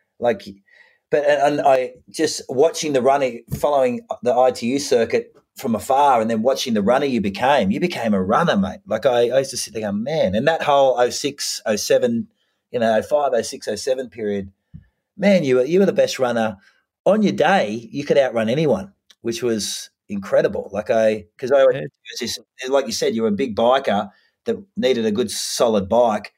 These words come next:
Speaker 1: but you always delivered a big run off a big bike. You became a guy that didn't need the big bike. If it was there, I'll take it and I'll still outrun you. And if it's not there, I'll take that as well and I'll still outrun you.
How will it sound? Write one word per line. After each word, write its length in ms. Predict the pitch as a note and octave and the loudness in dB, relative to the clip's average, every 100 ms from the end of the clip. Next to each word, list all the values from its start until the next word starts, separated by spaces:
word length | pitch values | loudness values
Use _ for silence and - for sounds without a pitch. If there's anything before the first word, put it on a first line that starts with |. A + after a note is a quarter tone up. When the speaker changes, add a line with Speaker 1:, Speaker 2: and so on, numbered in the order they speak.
| _ | _
Speaker 1:
but 100 | A2+ | -6
you 120 | A#2+ A#2+ | 0 2
always 240 | A#2 G#2+ | 2 0
delivered 260 | G2+ A#2 A2+ | -2 -2 0
a 40 | |
big 180 | G2+ A2 | -2 0
run 160 | G#2+ G#2+ | 0 0
off 140 | G#2 | 0
a 40 | G2+ | -4
big 200 | G#2 G2 | -4 0
bike. 280 | B2 C3 - _ _ _ _ _ - | 2 2 -2 _ _ _ _ _ -6
You 140 | D#3 | -4
became 320 | E3+ E3+ D3+ | -2 0 0
a 40 | A2+ | 2
guy 180 | B2+ G#2+ | 0 0
that 100 | G2 | -4
didn't 220 | C3+ D3 | -8 -4
need 180 | B2+ G2 | -4 -4
the 60 | |
big 180 | G2 F#2+ | -8 -8
bike. 300 | F#2+ F2 - | -8 -10 -10
If 80 | D3 | -6
it 40 | |
was 160 | C#3 A2+ | -4 0
there, 480 | D#3+ G3 B2+ E3 G3 _ _ _ - | 2 2 2 -2 -6 _ _ _ -2
I'll 120 | A#2+ | -2
take 300 | G2 D3 F#3+ | 2 2 2
it 260 | - - - - | 0 -2 -4 -12
and 60 | G#2+ | -10
I'll 40 | |
still 240 | - F3 | -4 0
outrun 300 | C#3+ G2+ G#2 | 0 0 -6
you. 140 | G#2 F3 - _ | -6 -8 -10 _
And 100 | C#3 | -6
if 80 | C3 | -4
it's 140 | G#2+ E3+ | -2 0
not 220 | B3+ C4 | 0 2
there, 340 | B2 F3+ C4 - _ _ - | 2 2 0 -8 _ _ -2
I'll 80 | |
take 220 | D#3 F#3 D#3+ | 0 0 2
that 160 | G#3 | 0
as 100 | G3 | 2
well 200 | G3 G3+ | 0 0
and 60 | D3 | -2
I'll 80 | C3+ | -4
still 240 | - A#3+ B3 | -2 0 2
outrun 280 | C3+ A2+ | 2 -2
you. 80 | - | -4